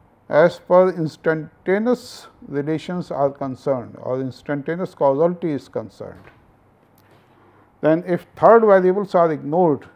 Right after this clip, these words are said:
conclusion regarding feedback relation might be spurious. So, here also you get some wrong inferences if you ignore the other variables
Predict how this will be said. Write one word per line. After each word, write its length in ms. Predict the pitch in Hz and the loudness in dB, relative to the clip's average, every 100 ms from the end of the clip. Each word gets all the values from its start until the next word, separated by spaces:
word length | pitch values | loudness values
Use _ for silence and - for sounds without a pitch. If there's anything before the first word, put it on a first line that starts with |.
| _ _ _ _ _ _ _ _ _ _ | _ _ _ _ _ _ _ _ _ _
conclusion 800 | 151 151 156 - 202 202 247 240 | -4 -2 -4 -6 -4 2 2 2
regarding 600 | 190 160 156 165 202 190 - 151 _ | 0 4 6 4 0 -8 -12 -20 _
feedback 600 | - 208 240 196 185 190 | -6 -2 -2 2 4 4
relation 600 | 180 151 160 180 202 208 | 0 -6 -6 -4 -4 -4
might 380 | 156 160 175 165 | 0 2 0 -2
be 200 | 170 220 - | -8 -8 -10
spurious. 800 | - - 262 214 139 95 - - _ _ _ _ _ _ _ _ _ - _ _ _ _ _ _ _ _ | -18 -12 -8 -6 -6 -8 -12 -20 _ _ _ _ _ _ _ _ _ -20 _ _ _ _ _ _ _ _
So, 280 | _ 165 170 | _ -2 0
here 180 | 151 214 | 2 4
also 560 | 214 208 190 202 165 | 6 4 4 0 2
you 260 | 131 135 156 | 0 -6 -6
get 360 | 156 262 269 - _ _ _ _ _ _ _ _ | 0 -2 -2 -18 _ _ _ _ _ _ _ _
some 360 | - 156 160 165 175 | -4 -2 -2 -8 -8
wrong 440 | 135 165 190 185 | 0 2 2 -2
inferences 800 | 175 180 214 214 214 - 147 - - | -6 -4 -2 -2 -2 -4 -8 -10 -10
if 160 | 143 143 | -10 -6
you 140 | 165 | -4
ignore 580 | 160 139 160 226 208 185 _ _ _ - _ | -4 -4 2 4 4 -2 _ _ _ -20 _
the 400 | - 165 220 320 254 _ - | -4 0 2 0 -8 _ -4
other 240 | 143 170 208 | 2 4 4
variables 720 | 165 139 123 120 110 95 - | 2 -4 -6 -8 -10 -12 -20